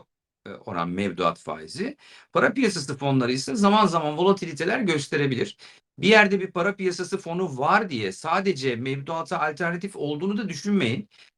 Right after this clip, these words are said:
Dediğim gibi bunlara bazen özel sektör tahvilleri de eklenerek, e, getirileri yükseltilmeye çalışılıyor. Ben para piyasası fonunun ta-,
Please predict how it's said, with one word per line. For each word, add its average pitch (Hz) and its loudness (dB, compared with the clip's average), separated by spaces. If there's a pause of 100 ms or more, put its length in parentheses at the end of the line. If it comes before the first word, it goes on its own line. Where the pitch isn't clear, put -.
Dediğim 202 2
gibi 135 0
bunlara 185 2
bazen 175 -2
özel 165 2
sektör 156 -2
tahvilleri 147 2
de 151 2
eklenerek, 147 -2 (460)
e, 127 4
getirileri 151 0
yükseltilmeye 139 2
çalışılıyor. 139 2 (360)
Ben 180 4
para 214 6
piyasası 151 0
fonunun 185 -2
ta-, 170 2